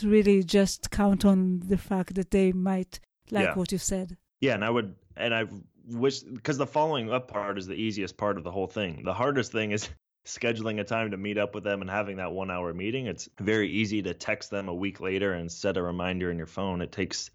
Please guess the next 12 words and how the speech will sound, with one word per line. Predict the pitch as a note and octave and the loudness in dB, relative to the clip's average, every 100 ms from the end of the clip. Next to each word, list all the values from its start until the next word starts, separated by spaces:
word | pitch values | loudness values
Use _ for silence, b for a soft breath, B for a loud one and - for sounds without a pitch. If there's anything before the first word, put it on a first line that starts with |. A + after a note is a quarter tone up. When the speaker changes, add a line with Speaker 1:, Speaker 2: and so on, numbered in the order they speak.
| - | -4
Speaker 2:
ten | G#2 E2+ | -2 -2
seconds, | F2+ F2 G#2+ A2+ G#2 | -2 -2 -2 -2 -2
but, | F2+ - - _ _ - | -2 -2 -8 _ _ -4
um, | D#2+ D2+ D2 - - | -2 -2 -6 -8 -2
yeah, | G2+ | 0
that's | F#2+ G2 | 0 0
just | G#2+ | -2
something | - G2 G2 | -4 -4 -2
that | F2+ | 0
I | F2 | 0
wish | F2+ F2+ | 0 -2
I, | F2+ F2 E2 | -2 -2 -4